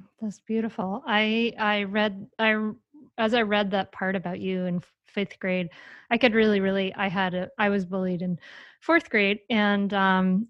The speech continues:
and for, actually, like, uh, the, the person that, um, that was <laughs> a real jerk to me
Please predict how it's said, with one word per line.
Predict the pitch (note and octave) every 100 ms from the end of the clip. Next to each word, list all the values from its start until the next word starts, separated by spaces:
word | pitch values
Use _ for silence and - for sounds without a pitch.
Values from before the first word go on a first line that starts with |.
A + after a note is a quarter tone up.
| -
and | G#3 F#3+
for, | - F#3+ G3 - A3+
actually, | A3 G#3 G#3+
like, | G3 F3 F3
uh, | G3 -
the, | G3+ F#3+ -
the | F#3
person | F3 - C4 C4 G#3 F#3+ F#3 E3+ _ _ _ _ _ _ _ _ _ -
that, | G3+ G3+ G#3 G3+ - -
um, | A3 G3 F#3 F3+ F#3+
that | G3+ G3+
was | F3 F#3+ -
<laughs> |
a | A3+
real | D#3+ - A3 G#3 G#3 -
jerk | - A3 G#3+
to | -
me | G3+ F#3